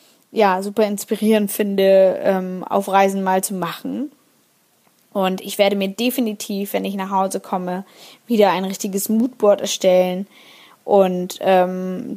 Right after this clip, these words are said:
die Dinge anpinnen, die ich selber noch sehen möchte, um auch das im Fokus zu behalten, weil ich denke, dass es unglaublich wichtig ist. Und, ähm, ja, ich, ähm,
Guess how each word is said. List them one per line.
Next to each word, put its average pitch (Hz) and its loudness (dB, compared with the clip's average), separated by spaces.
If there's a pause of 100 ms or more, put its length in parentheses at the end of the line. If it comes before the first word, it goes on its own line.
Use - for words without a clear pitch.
die 202 0
Dinge 196 0
anpinnen, 196 -2
die 185 -6
ich 190 -8
selber 185 4
noch 185 -2
sehen 180 0
möchte, 175 -2
um 180 -4
auch 196 -2
das 202 0
im 233 -2
Fokus 262 0
zu - -4
behalten, 196 0
weil 190 4
ich 190 -6
denke, 190 -2
dass 196 -6
es - -6
unglaublich 208 -2
wichtig - -8
ist. 214 -4 (920)
Und, 196 0
ähm, 202 -2
ja, 190 0 (760)
ich, - -4
ähm, 190 -2